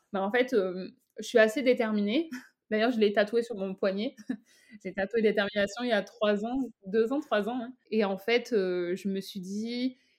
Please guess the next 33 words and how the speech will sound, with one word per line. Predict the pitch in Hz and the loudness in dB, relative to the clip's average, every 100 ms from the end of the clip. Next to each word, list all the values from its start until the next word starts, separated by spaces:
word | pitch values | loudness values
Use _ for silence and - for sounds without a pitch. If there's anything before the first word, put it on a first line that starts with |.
| _ _ _ | _ _ _
je, | 202 226 | -2 -2
j'ai | 214 | 0
commencé | 247 269 277 | 0 0 2
à | |
en | 302 | 0
parler | 285 247 247 | 2 4 4
autour | 247 226 | 4 2
de | |
moi, | 226 254 | 4 2
voir | 233 240 | 0 0
qui | 233 | 0
était | 196 | 0
intéressé, | 202 202 196 202 254 | -2 -2 -4 -2 -2
et | 269 262 214 | 0 2 2
je | |
me | 196 | 0
suis | 208 | -4
rendu | 202 202 | -4 -2
compte | 247 220 | -4 0
que | |
les | 214 190 | 0 2
personnes | 202 220 | 0 0
qui | 214 | -2
étaient | 208 | -2
intéressées, | 196 196 196 254 | -6 -4 -2 0
elles | 214 | 0
étaient | 185 180 | -2 -2
pas | 202 214 - | 0 0 2
à-, | 196 - 208 | 2 2 2
aussi | 214 226 | 0 -2
intéressées | 214 214 202 202 | -4 -2 -4 -4
que | 208 | -2
moi, | 214 262 | 0 -2